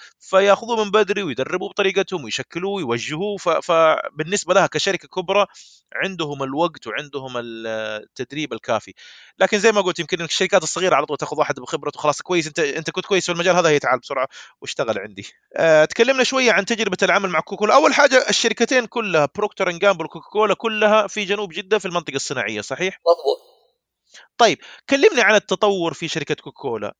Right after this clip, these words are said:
Speaker 1: ابدأ بالراتب، بعدين أعطينا المهام.
Speaker 2: جاني العرض حق كوكاكولا، جاني من الشخص،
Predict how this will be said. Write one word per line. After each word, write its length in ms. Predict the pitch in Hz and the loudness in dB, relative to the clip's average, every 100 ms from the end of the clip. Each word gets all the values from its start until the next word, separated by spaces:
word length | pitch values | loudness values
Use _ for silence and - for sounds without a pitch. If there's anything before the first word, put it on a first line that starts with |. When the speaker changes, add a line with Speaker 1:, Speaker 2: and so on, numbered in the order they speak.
| - | -2
Speaker 1:
ابدأ 280 | 226 196 196 | 0 0 2
بالراتب، 500 | 196 202 214 202 165 | 2 6 4 4 0
بعدين 260 | 160 170 | 0 2
أعطينا 300 | 143 156 135 | 0 0 -4
المهام. 340 | 120 110 101 - - | -4 -6 -6 -10 4
Speaker 2:
جاني 220 | 208 214 | 6 6
العرض 340 | 175 185 180 - | 4 4 4 -2
حق 160 | - - - - - | -6 -4 -4 -4 0
كوكاكولا، 480 | 151 - - 143 139 | 0 -2 2 4 6
جاني 260 | 170 175 156 | 6 6 4
من 140 | 147 | -2
الشخص، 580 | 135 - 151 - - | -4 0 0 -2 -8